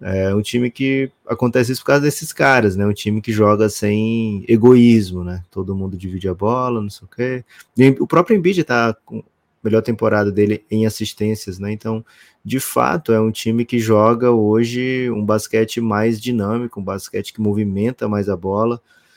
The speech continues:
É, que dá mais oportunidade pra, pra múltiplos jogadores do que um jogo de um two punch, né?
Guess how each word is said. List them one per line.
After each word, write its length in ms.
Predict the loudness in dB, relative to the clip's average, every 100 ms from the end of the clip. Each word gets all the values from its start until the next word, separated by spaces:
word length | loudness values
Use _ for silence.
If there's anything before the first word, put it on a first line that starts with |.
| _ _ _ -10
É, 460 | -6 -4 -4 -6 -10
que 120 | -8
dá 240 | -2 0
mais 200 | 2 2
oportunidade 680 | 2 -2 -8 -6 -6 -4 -6
pra, 320 | -8 -6 -6 -6
pra 300 | -8 -8 -4
múltiplos 440 | -4 -6 -6 -6
jogadores 640 | -2 -2 -4 -2 -2 -4
do 140 | -6 -8
que 180 | -4 -4
um 340 | -4 -4 -4
jogo 300 | -2 -2 -4
de 140 | -6
um 180 | -6 -6
two 420 | -6 -6 -6 -6 -10 _ _ _ -2
punch, 460 | 0 0 -4 -10
né? 140 | -12